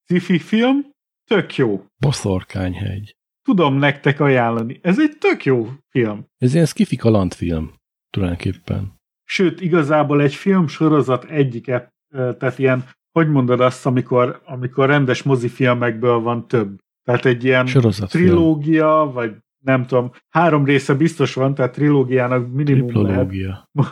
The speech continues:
Speaker 1: <laughs> mondani, de, de legalább egy ilyen folyamnak tűnik.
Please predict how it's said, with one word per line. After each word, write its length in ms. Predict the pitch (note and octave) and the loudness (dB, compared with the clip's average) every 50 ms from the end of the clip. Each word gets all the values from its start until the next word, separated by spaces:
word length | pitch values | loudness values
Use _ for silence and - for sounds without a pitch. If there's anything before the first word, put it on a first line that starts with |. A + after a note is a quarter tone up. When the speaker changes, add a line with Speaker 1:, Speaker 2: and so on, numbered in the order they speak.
| G3+ F3 | 2 2
Speaker 1:
<laughs> 60 | D3+ | 2
mondani, 340 | D#3+ E3+ E3 F3 F3 F3 D#3+ | 2 0 0 0 0 0 2
de, 320 | D3 D#3 D#3 D#3 - - - _ _ | 2 2 0 0 -2 -10 -20 _ _
de 220 | _ D3+ D3 D#3+ E3+ | _ 0 0 0 0
legalább 500 | E3 E3+ E3 D3+ D3 C#3 C3+ C3 B2+ B2+ | 0 0 0 2 2 2 2 2 2 0
egy 160 | C3+ C3 B2+ | 0 0 2
ilyen 300 | C#3 C3+ C3+ C#3 C#3 C3 - _ _ | 2 2 2 0 0 -4 -8 _ _
folyamnak 680 | - D#3 D3+ C#3+ B2+ A#2+ A#2 A#2 A#2+ A#2 A#2+ B2 - _ | -2 0 2 2 2 0 -2 -4 -8 -8 -10 -10 -12 _
tűnik. 460 | _ D3 C#3 D3 D3+ F#3+ G#3 G3+ | _ -12 -10 -4 -2 -2 -2 -2